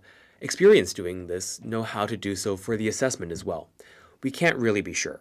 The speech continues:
But because more and more interpersonal human interactions will take place in the future in this virtual setting, perhaps we should also pay more attention to how students interact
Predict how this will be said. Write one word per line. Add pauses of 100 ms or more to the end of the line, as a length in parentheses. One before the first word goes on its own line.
(140)
But
because
more
and
more
interpersonal
human
interactions
will
take
place
in
the
future (260)
in
this
virtual
setting, (160)
perhaps
we
should
also
pay
more
attention
to
how
students
interact